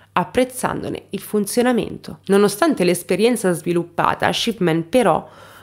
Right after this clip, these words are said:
non si era reso conto che il disco rigido di ogni computer esistente è in grado di dettagliare fino al secondo ogni volta che viene apportata una modifica a un documento, file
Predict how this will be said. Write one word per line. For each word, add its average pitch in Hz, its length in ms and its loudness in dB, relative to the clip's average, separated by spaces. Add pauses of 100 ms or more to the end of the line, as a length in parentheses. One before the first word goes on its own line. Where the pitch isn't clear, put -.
(160)
non 254 180 2
si 254 440 0
era 165 220 2
reso 170 380 -2
conto 180 420 -2
che 190 140 -8
il 151 220 -4
disco 202 440 -2
rigido 190 540 -2
di 156 160 -4
ogni 220 260 2
computer 165 720 -4
esistente - 960 -4
è 196 80 2
in 233 240 2
grado 170 320 0
di 165 180 -2
dettagliare 170 880 -2 (300)
fino 226 340 0
al 160 140 0
secondo 180 1080 0
ogni 160 300 0
volta 170 460 2
che 151 360 -2
viene 226 340 0
apportata 190 760 -2
una 208 220 2
modifica 208 720 -2
a - 80 0
un 220 160 2
documento, 202 760 -2 (180)
file 160 520 2